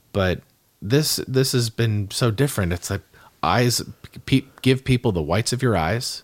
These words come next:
you know, so they could, the, the window of the soul, people want to see that. And, and just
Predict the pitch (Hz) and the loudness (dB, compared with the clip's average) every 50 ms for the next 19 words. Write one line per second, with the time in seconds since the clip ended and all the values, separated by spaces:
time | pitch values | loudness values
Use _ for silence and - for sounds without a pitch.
0 | _ _ _ - 101 101 104 107 101 - - - - 113 98 98 92 90 - 87 | _ _ _ -4 -2 -2 0 -2 -2 -4 -6 -8 -6 -4 -2 -2 -2 -2 -2 -4
1 | 67 69 78 80 78 80 82 92 110 107 113 113 107 107 117 104 - - 107 85 | -6 -6 -6 -6 -6 -6 -4 -2 -2 0 0 -2 -2 -2 -2 -2 -2 -2 -2 -2
2 | 87 87 104 - - - 107 95 - 104 92 101 98 92 92 85 - - 90 85 | -2 -2 -4 -6 -8 -8 -6 -4 -4 -4 -4 -2 -2 -2 -2 -2 -2 -2 -4 -4
3 | 71 80 80 - - - - - - - - - - _ - - 90 95 87 82 | -4 -6 -8 -10 -12 -18 -20 -20 -20 -20 -20 -20 -20 _ -6 -2 -2 0 0 0
4 | 87 87 82 - - - - - - _ _ _ - 95 104 101 98 - 113 - | -2 -4 -6 -8 -14 -20 -20 -20 -20 _ _ _ -4 -2 -2 0 0 0 -2 -2
5 | - - - - - | -2 -6 -8 -10 -12